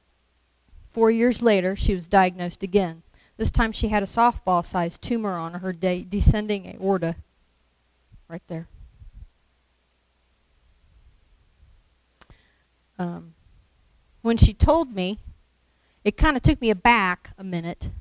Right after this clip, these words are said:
but then I said, "No, you were defeated first of all. I, I refuse to let fear come into this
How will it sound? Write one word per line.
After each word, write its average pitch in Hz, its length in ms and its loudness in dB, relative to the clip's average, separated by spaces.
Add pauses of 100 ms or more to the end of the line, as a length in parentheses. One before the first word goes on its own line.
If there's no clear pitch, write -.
(100)
but 214 80 4
then 214 100 4
I 214 60 0
said, 220 280 0
"No, 202 640 2 (680)
you 277 180 8
were 330 100 6
defeated 240 440 0
first 208 680 0
of 175 100 -8
all. 160 420 -6 (720)
I, 254 300 6
I 254 140 10
refuse 294 600 4
to 247 140 2
let 226 280 4
fear 254 540 4
come 233 360 2
into 254 260 2
this 160 560 -4